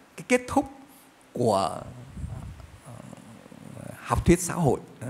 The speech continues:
Tất cả nhằm đến xây dựng chúng ta trở thành hình ảnh sống động của Đức Kitô. Và khi mà mỗi người chúng ta trở thành hiện thân sống động của người, chúng ta xây dựng cái cộng đồng xã hội này để cho mọi người cảm nghiệm được niềm vui, bình an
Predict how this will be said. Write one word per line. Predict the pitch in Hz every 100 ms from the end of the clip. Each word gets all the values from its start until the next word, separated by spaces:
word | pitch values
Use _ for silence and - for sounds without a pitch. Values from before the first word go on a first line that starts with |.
| 120 - - _ - - -
Tất | 220 -
cả | 104 95
nhằm | 127 139 107 85
đến | 117 185 226
xây | - 196
dựng | 160 151 - -
chúng | 151 180
ta | 139 139
trở | 120
thành | 98 113 95 - -
hình | 139
ảnh | 110 98
sống | - 160 285
động | - -
của | 220
Đức | 160
Kitô. | 160 131 135 127 - - - -
Và | 143 139 113
khi | - 269
mà | 254 160
mỗi | 143 240
người | 233 -
chúng | 208 240
ta | 220 220 -
trở | 135
thành | 139 131
hiện | 151 -
thân | 202
sống | - 226
động | 247 -
của | 135
người, | 127 110
chúng | 165
ta | - 190
xây | - 294 277
dựng | 208 254 - -
cái | 202 -
cộng | - 135
đồng | 123 95
xã | 135
hội | 180 104 110 - - -
này | 117 110 - - - - - _ 185
để | 170 135
cho | 120 208
mọi | 185 127
người | 131
cảm | - 160 143
nghiệm | 185 - 160
được | 139
niềm | 147 135
vui, | 160 247
bình | 196 143
an | - 202